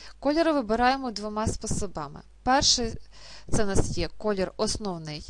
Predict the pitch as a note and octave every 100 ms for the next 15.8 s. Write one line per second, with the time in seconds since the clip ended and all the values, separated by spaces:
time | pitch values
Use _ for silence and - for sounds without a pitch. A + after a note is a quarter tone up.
0 | - - - A#3+ G#3+ F#3 F3 E3+ D#3+ F3
1 | F3 D#3+ D3 - - - - - - G3+
2 | F3+ F#3+ - - - - - - - -
3 | - - - G#3 F3+ D3+ D3 D#3 - -
4 | - E3+ - F3+ G3+ - A#3+ - - -
5 | - - - - - A3 A3 G#3+ A3 -
6 | G#3 G3 G3 G3 G3+ G3+ - - - -
7 | - - - - - _ _ _ - _
8 | _ - - - G3 - - - G#3+ -
9 | - A3+ C4 C4 A#3+ - G#3+ F#3+ F#3 F3+
10 | F#3 E3+ F3+ E3+ D3+ D#3+ F#3+ G#3 F3 E3
11 | E3 D3+ - E3 D#3 D3+ - - G3+ A#3+
12 | - - - G#3+ G3 F3+ F#3+ F#3+ G3 G#3
13 | - B3+ D#4+ - - - - G#3 G3+ G#3
14 | C4+ C#4 C4+ G#3 E3+ F3+ E3+ F#3+ G#3+ A3
15 | G#3+ G3 F#3+ G3+ - - D3+ -